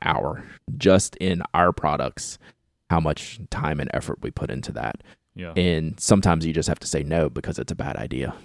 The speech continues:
Speaker 1: design-wise or technical-wise or
Speaker 2: Yep.
Speaker 1: functionality-wise or
Speaker 2: Yep.
Speaker 1: manufacturing-wise. Like, it's a very complex, uh, <laughs> very complex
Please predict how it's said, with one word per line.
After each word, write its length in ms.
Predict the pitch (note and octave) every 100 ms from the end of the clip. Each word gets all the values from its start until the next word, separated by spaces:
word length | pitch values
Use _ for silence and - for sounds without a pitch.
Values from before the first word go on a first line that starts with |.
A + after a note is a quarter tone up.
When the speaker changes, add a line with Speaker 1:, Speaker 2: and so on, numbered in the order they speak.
| - -
Speaker 1:
design-wise 680 | - C#2 B1+ D2 C2+ A1+
or 100 | - - _ -
technical-wise 800 | - - - - - D#3+ - -
or 40 |
Speaker 2:
Yep. 60 | -
Speaker 1:
functionality-wise 960 | D#2 F2 E2+ A#1+ - - - - -
or 40 | -
Speaker 2:
Yep. 60 |
Speaker 1:
manufacturing-wise. 840 | - D2 - - - A1 G1+ - - - _
Like, 160 | - F2
it's 260 | - G#2+ F#2+
a 40 |
very 380 | F2+ D3+ F2+ C2+
complex, 720 | - - B1+ - - - - - - - _
uh, 240 | E2 C2+ -
<laughs> 460 | - - - -
very 300 | G#2+ G2+ F#2
complex 500 | - E2 D#2 - -